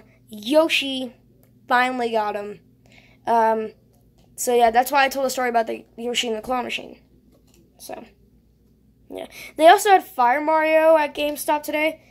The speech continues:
but I picked Yoshi instead. Um, so yeah, again, it's an All-Star. It's made by Little Buddy, made in Tokyo, Japan. And guess what? I only paid thirteen dollars for this. So, yeah.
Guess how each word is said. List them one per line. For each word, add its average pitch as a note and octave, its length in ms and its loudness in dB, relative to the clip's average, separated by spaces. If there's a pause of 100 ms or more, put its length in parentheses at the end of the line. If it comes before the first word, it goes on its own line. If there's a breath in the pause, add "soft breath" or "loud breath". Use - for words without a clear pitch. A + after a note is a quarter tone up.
(140 soft breath)
but C4 140 0
I B3+ 80 0
picked B3+ 260 -4
Yoshi - 380 -6
instead. - 480 -16 (800)
Um, - 320 -10 (540 loud breath)
so C#4 120 -8
yeah, B3+ 260 6
again, D4 340 0
it's C#4+ 160 -12
an C4+ 60 -10
All-Star. C4+ 640 0
It's - 200 -8
made B3+ 160 -4
by A#3+ 120 2
Little B3+ 220 -2
Buddy, A#3 460 0 (440)
made A3+ 200 0
in A#3 60 -4
Tokyo, B3+ 340 -4
Japan. A3 400 -6 (300)
And A3 180 -10
guess A#3+ 180 -8
what? - 280 -10
I A3+ 100 -2
only A3+ 160 -4
paid A3 300 -10
thirteen A3 400 -6
dollars F#3 360 -6
for - 140 -20
this. - 400 -14 (260)
So, - 260 -20 (560 soft breath)
yeah. - 220 0